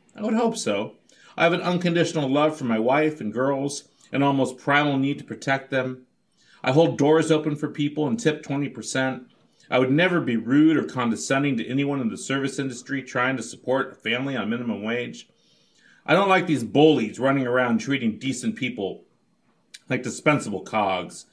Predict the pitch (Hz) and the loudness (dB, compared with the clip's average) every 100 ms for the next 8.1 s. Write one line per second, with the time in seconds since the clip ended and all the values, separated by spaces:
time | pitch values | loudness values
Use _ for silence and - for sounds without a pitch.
0 | _ - - 160 160 165 139 - 143 113 | _ -20 -4 -2 2 2 2 0 -2 0
1 | 107 127 156 156 151 113 98 - 147 151 | 0 4 4 4 2 0 -4 -4 0 0
2 | 151 143 - 135 101 - 135 143 127 107 | -2 -4 -4 -4 -6 -4 -2 -2 0 -2
3 | 98 101 123 127 - 104 101 92 92 - | -2 -2 -2 -4 -8 -12 -10 -8 -8 -10
4 | - _ 127 131 110 - - 107 - - | -20 _ 0 2 2 -2 -6 -8 -8 -12
5 | 90 - - - 110 143 170 165 180 208 | -14 -16 -20 -12 -4 0 2 2 4 2
6 | 175 127 - 120 113 - - - - - | 2 -2 0 0 0 -4 -14 -20 -10 0
7 | 151 156 151 170 156 175 330 349 117 107 | 0 0 0 2 2 2 2 4 4 2